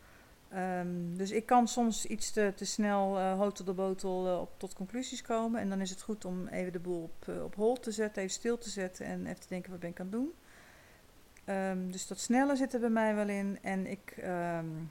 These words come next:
ben misschien ook wel een beetje goedgelovig. Toch? Dat ik, eh, omdat ik het zo graag wil, dat het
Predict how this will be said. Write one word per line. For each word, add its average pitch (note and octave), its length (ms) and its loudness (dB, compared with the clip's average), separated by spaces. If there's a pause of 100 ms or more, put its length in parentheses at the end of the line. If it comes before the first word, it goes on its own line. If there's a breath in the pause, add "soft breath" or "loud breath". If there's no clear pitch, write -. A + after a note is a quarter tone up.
(840 soft breath)
ben A#3+ 140 8
misschien C4+ 360 6
ook C4 180 4
wel C4+ 140 8
een C4 100 8
beetje C#4 300 8
goedgelovig. A3+ 1000 0 (1040)
Toch? B3+ 420 -2 (640 soft breath)
Dat G#3 200 2
ik, G#3 220 0
eh, G3 340 4 (240)
omdat A3+ 200 6
ik A3+ 60 4
het A3+ 120 2
zo - 260 2
graag G3+ 580 0 (420)
wil, E3 420 2
dat D#3 160 -6
het - 340 -10